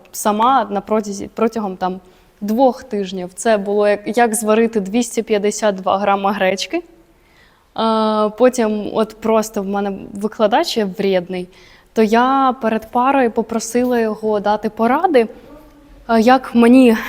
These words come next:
е, поводитись, щоб менше нервувати під час пари з цим викладачем. І він чітко мені дав поради, що і як робити. А, також він може вам спланувати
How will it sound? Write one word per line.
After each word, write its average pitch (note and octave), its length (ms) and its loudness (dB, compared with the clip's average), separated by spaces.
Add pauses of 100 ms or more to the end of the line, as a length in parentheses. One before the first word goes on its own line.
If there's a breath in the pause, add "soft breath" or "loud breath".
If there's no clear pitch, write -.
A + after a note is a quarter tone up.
(140 loud breath)
е, G#3+ 320 2
поводитись, B3+ 840 0
щоб A#3+ 240 0 (160)
менше A#3+ 420 2
нервувати G3+ 840 -2
під G#3 140 -6
час G3+ 200 -4
пари C4 280 0
з - 60 -12
цим A3 140 -4
викладачем. G#3 560 -4 (360 loud breath)
І A#3+ 60 -2
він E4+ 180 4
чітко F4+ 400 -2
мені A3 220 -2
дав B3+ 240 2
поради, D4+ 380 4
що C#4+ 220 2
і B3+ 80 2
як A3 280 0
робити. F#3 420 -4 (920 loud breath)
А, A3 300 0
також F4+ 400 2
він C4 160 6
може C#4 320 4
вам A#3 220 0
спланувати A#3 960 0